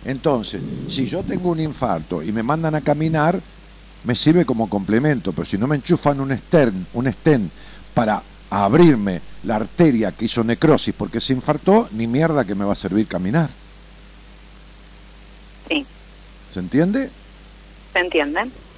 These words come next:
Speaker 1: Ok. Entonces, por supuesto que yo,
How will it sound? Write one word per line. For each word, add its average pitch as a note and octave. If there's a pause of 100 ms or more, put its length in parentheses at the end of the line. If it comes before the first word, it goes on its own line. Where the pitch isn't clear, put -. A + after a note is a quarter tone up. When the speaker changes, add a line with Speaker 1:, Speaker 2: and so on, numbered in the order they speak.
(140)
Speaker 1:
Ok. F#2 (2750)
Entonces, A#2 (1400)
por A#2+
supuesto F3+
que A#2+ (120)
yo, G#2